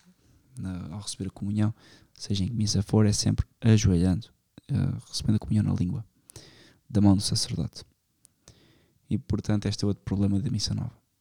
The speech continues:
Se vocês vão à missa nova em muitos sítios, infelizmente, vão estar a contribuir para... Eu já fiz isso, atenção.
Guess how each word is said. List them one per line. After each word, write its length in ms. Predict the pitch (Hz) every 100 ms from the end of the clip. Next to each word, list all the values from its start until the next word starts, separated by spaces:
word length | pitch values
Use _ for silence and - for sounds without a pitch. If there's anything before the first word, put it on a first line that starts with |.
| _ - - _ _ _
Se 120 | - -
vocês 240 | 104 -
vão 120 | 117
à 40 | 110
missa 280 | 107 -
nova 240 | 101 101 104
em 20 |
muitos 320 | 101 101 -
sítios, 420 | 104 - 107 - -
infelizmente, 540 | 110 - 101 101 104
vão 80 | -
estar 180 | - 95
a 40 |
contribuir 440 | - 101 - 101 101
para... 320 | - 104 101 - _ _ _ _ _ _ - _ _ _ _
Eu 60 | 160
já 80 | 143
fiz 220 | 135 117
isso, 240 | 120 - -
atenção. 300 | 135 120